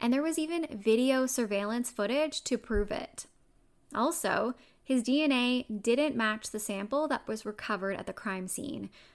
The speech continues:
so the state had to withdraw the charges.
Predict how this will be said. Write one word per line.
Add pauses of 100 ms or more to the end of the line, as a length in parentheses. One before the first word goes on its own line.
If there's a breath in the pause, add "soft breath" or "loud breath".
(120)
so
the
state (120)
had
to
withdraw
the
charges.